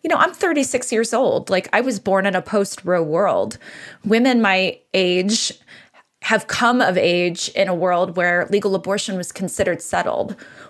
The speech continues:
I, I really hope to see a newly aligned,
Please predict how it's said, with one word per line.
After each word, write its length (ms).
I, 240
I 120
really 400
hope 320
to 100
see 320
a 80
newly 1000
aligned, 760